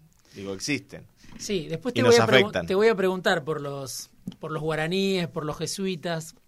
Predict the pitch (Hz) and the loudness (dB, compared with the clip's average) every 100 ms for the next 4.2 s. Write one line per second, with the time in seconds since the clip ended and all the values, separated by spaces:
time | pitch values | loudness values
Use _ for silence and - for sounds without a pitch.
0 | - 147 135 - 175 156 139 131 143 135 | -16 -12 -8 -6 -4 -6 -8 -12 -14 -18
1 | - 208 196 190 - 147 143 135 - 185 | -4 2 4 4 2 -2 -4 -4 0 2
2 | 160 156 165 185 - - - - - - | 2 0 -2 -6 -12 -16 -16 -20 -20 -16
3 | 156 143 131 131 127 123 127 123 123 120 | -10 -6 -6 -6 -6 -8 -10 -10 -12 -12
4 | 120 120 | -12 -14